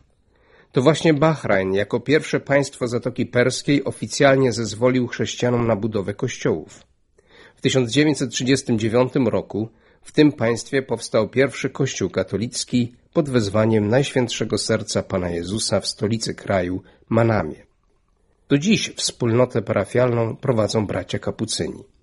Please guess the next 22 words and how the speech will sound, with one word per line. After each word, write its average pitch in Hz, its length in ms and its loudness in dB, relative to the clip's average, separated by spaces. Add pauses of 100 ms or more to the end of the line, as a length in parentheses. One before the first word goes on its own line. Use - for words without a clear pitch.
(800)
W - 100 -12
strukturach 226 480 4
kościelnych 185 600 0
Bahrajn 156 560 2
wchodzi 147 360 0
w - 80 -6
skład 131 300 2
wikariatu 135 640 0
apostolskiego 104 840 -2
Arabii, 120 540 -2 (600)
obejmującego 127 800 2
niemal 113 320 2
cały 135 360 2
Półwysep 110 600 -4
Arabski 113 500 -2
z 117 100 -4
wyjątkiem 98 480 -2
Kuwejtu. 98 580 -4 (640)
Na 113 100 0
czele 196 300 4
wikariatu 107 640 -2
Arabii 135 520 0